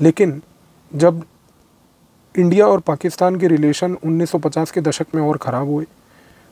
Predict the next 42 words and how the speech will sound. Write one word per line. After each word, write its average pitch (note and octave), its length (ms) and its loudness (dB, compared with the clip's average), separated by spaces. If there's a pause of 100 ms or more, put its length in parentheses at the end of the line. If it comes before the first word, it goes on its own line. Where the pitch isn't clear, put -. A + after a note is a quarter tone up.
(140)
और F3 200 4
इसी F#3+ 220 -4
दशक F#3 340 0
में G3 160 -4
जब F3+ 320 -2 (880)
इंडिया F#3 320 4
और F#3 80 0
चाइना D#3+ 340 0
के G#3+ 100 0
relation F3+ 400 0
भी F3+ 60 -4
ख़राब B2+ 340 -8
हुए, B2 140 -14 (800)
इंडिया G3 320 4
और A3 100 2
चाइना F3+ 320 0
के F#3+ 100 -4
relation F3+ 400 0
ख़राब E3 300 -2
करने E3+ 360 0
में F3 300 -2 (420)
इसके E3+ 240 -2
पीछे F3+ 260 -4
अमेरिका D#3+ 360 0
का D#3+ 120 -2
एक D3 140 -2
बहुत C#3 160 -4
बड़ा C#3+ 180 -6
हाथ A#2+ 200 -6
था। - 140 -16 (800)
अमेरिका D#3+ 360 2
deliberately E3 520 0
चाहता D#3 300 -2
था D#3+ 120 -2
कि E3 160 -2
इंडिया D#3+ 240 2
और D#3 80 0
चाइना C#3+ 300 -4
के D#3 80 -4
रिश्ते D3 240 -4
ख़राब C#3 320 -6
हों। D#3+ 60 -6